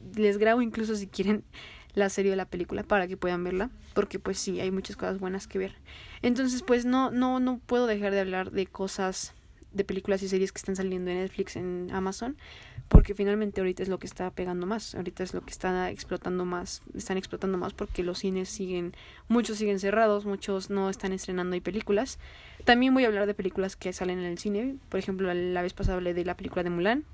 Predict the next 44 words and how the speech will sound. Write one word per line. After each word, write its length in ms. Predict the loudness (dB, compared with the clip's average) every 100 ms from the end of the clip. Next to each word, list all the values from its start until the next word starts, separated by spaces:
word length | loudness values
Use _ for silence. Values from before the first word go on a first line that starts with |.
| -18 -4
también 240 | 0 0
la 80 | 0
siguiente 420 | -2 -4 -2 -2 -2
semana 320 | -2 -4 -2
hablaré 280 | 0 0 -2
de 60 |
la 100 | -4
película 380 | -6 -8 -4 -4
de 140 | -4 -10 -18 -20 -6
Tenet, 360 | 2 2 2 -4 -14
que 380 | -4 0 0 -4 -12 -16 -16 -18 -18 -6
creo 160 | 0 2
que 60 | 2
está 120 | 2
en 60 |
el 80 | 2
cine, 320 | 2 0 0
esa 180 | -2 -2
no, 240 | 0 0 0
realmente 380 | 0 -2 -2
no 60 | -2
he 20 |
investigado 520 | -2 -4 -6 -4 -4 -4
si 100 | -6
está 160 | -4
en 60 | -4
el 60 |
cine 200 | -2 -2
o 40 | 0
no, 160 | -2 -4 -14 -16 2
pero 200 | 6 6
también 200 | 4 0
voy 100 | 2
a 40 | 2
hablar 220 | 2 -2
de 60 |
esas 140 | -4 -4
películas 520 | -2 -2 2 0 0
o 40 |
de 220 | 0 0 0
series 420 | 0 0 0 -2
que 140 | -6
salen 380 | -4 -4 -2 -4
en... 460 | -4 -4 -4 -6